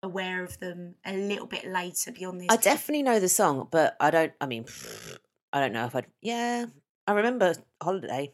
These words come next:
Speaker 2: Oh, I'll come to that later. Go on. Anyway.
Speaker 1: Okay. Um, and then Shy Boy, which reached
Speaker 2: Yeah.
Speaker 1: number four in the U K charts, and it included a cover of Nana Hey, Kiss Him Goodbye,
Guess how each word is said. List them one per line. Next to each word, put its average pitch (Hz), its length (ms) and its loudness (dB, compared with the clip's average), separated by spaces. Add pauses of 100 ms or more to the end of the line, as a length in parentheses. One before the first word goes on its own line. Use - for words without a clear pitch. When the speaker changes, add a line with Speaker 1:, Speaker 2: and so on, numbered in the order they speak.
(120)
Speaker 2:
Oh, 147 220 0
I'll 135 80 0
come 139 160 -6
to - 80 -8
that 123 140 -2
later. 139 380 -6
Go 156 100 -6
on. 143 160 -8 (100)
Anyway. 151 200 0
Speaker 1:
Okay. 208 200 -4 (420)
Um, 214 440 4
and 214 140 -2
then 214 140 0
Shy 214 380 2
Boy, 190 320 -6
which - 280 -6
reached - 440 -4
Speaker 2:
Yeah. 190 180 6
Speaker 1:
number 190 160 -6
four 202 500 -2
in 214 80 -8
the 196 60 -6
U 185 120 -6
K 180 160 -8
charts, 180 420 -8 (300)
and 220 280 -2
it 233 120 -4
included 233 420 -4
a 220 40 -8
cover 208 380 -2
of 196 160 -8 (320)
Nana 208 380 0
Hey, 196 520 -2
Kiss - 320 -2
Him 190 140 -8
Goodbye, 180 680 -6